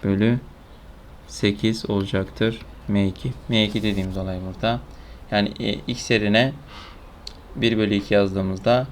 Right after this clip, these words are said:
bir bölü iki, bir bölü iki, bir bölü dört, bir bölü iki de aşağıda var. Bir bölü sekiz. M iki de maksimum değeri zaten.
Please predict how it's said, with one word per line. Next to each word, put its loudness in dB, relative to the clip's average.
bir -2
bölü 0
iki, -4
bir 0
bölü 2
iki, -4
bir 0
bölü 2
dört, 2
bir 2
bölü 4
iki -2
de 0
aşağıda 0
var. 0
Bir 2
bölü 0
sekiz. 0
M 4
iki -2
de 2
maksimum 0
değeri 2
zaten. 4